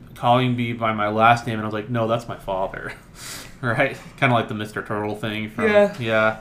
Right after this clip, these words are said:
Speaker 1: So they called me Brother Parker, which is fine. Um, 'cause I went and did missionary service in Washington, like, just shortly
Speaker 2: Yeah.
Speaker 1: after.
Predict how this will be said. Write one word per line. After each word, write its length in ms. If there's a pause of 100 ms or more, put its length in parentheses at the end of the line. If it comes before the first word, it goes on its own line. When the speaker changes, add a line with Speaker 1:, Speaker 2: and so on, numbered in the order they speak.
(280)
Speaker 1:
So 120
they 80
called 180
me 60
Brother 240
Parker, 480
which 260
is 80
fine. 320 (580)
Um, 380
'cause 160
I 240
went 260
and 240 (100)
did 220
missionary 380
service 280
in 60
Washington, 420
like, 240
just 200
shortly 180
Speaker 2:
Yeah. 120
Speaker 1:
after. 260